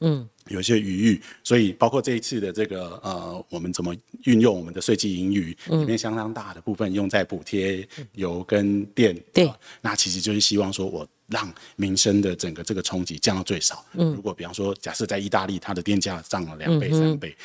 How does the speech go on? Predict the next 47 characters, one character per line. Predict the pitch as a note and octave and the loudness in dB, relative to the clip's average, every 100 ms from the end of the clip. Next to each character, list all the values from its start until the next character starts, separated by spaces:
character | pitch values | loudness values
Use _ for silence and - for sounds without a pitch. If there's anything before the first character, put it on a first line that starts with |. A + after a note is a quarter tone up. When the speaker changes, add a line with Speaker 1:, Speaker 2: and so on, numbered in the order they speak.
| - - | -14 -12
Speaker 2:
那 | G2 | -6
我 | F2+ | -6
们 | E2 | -2
不 | G2+ | 0
行 | F#2+ E2+ | 0 -2
啊， | E2+ | -6
我 | E2+ | -8
们 | F2 F#2 C#3 | -6 -4 0
其 | C#3+ | 0
实 | |
Speaker 1:
嗯 | C3 | -2
哼。 | A#2+ | -2
Speaker 2:
基 | |
本 | A2+ A2+ | -6 -4
上 | A2 | -6
还 | - F#2 | -6 -4
是 | G#2+ | 0
要 | F#2 | 0
把 | E2 | -2
它 | F#2 | -6
维 | D#2+ | -4
持 | - | -4
在 | - F#2+ | -2 -4
一 | F2 | -4
定 | G2 | -6
的 | E2 | -8
程 | - D#2+ | -8 -8
度 | F2 E2 | -8 -8
以 | C#2+ | -8
内， | E2 D#2+ | -8 -4
那 | G2+ F#2 | -2 2
让 | G2 F2 | 2 2
大 | F2+ | 2
家 | F2 | 2
受 | - F#2 | 0 0
到 | F2 | -2
冲 | - D#2+ | -6 -8
击 | - | -12
最 | D#2 D#2 | -12 -8
小。 | - - - _ - | -4 -4 -6 _ 4
Speaker 1:
嗯， | G3+ D#3 G2+ | 6 6 4
就 | - D4 | 6 8
是 | |
除 | C4 B3 | 10 8
了 | A3+ | 8
蛋 | - A#3+ G3+ | 8 8 8
价 | A3 F3+ - | 8 6 4